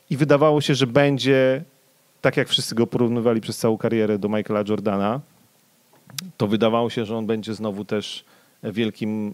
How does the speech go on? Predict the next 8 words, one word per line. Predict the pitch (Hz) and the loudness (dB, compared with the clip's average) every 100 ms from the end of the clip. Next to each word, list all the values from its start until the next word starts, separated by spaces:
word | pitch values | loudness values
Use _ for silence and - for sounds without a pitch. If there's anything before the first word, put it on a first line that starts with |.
| - | -12
człowiekiem | - 107 113 98 107 104 101 - | -8 -4 -4 -4 -4 -4 -6 -12
już | 98 | -18
po | - 113 107 - | -4 -2 -2 -6
zakończeniu | - 104 95 101 | -10 -8 -8 -8
kariery. | - 101 101 90 101 _ 104 | -6 -6 -6 -8 -12 _ -10
Że | 110 | -6
on | 117 117 | -6 -6
odciął | 127 120 - 98 | -6 -6 -10 -14